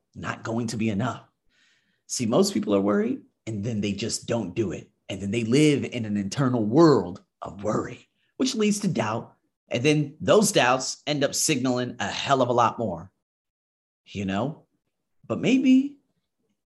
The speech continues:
it encourages you to understand a little more, or maybe different ways to test it. Rather than stewing in worry, there are no change of plans, behavior, mindset.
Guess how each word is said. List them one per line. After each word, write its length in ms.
it 300
encourages 580
you 100
to 300
understand 540
a 40
little 200
more, 420
or 320
maybe 240
different 320
ways 220
to 100
test 380
it. 160
Rather 300
than 220
stewing 560
in 100
worry, 500
there 100
are 60
no 140
change 280
of 80
plans, 320
behavior, 440
mindset. 540